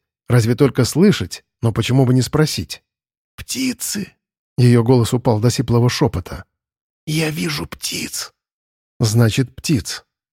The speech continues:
Уже хорошо. Уже не галлюцинации, хоть и странно. Никита потянулся к ремню на Эльзином запястье. «От них очень тяжело спрятаться,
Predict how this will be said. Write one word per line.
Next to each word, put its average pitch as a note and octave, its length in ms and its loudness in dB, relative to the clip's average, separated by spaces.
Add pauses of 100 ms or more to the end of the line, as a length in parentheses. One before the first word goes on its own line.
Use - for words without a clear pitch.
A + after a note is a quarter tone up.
Уже A2+ 320 2
хорошо. D#2+ 560 -4 (420)
Уже A#2 280 4
не B2+ 80 6
галлюцинации, B2+ 920 2 (100)
хоть - 240 -2
и A2 60 0
странно. G#2 580 2 (540)
Никита C#3 380 4
потянулся C3+ 560 2
к - 60 -8
ремню B2 280 4
на B2+ 220 4
Эльзином B2 340 2
запястье. A2 680 -2 (560)
«От - 220 0
них F3 200 4
очень E3+ 300 2
тяжело F3 360 4
спрятаться, C#3+ 680 0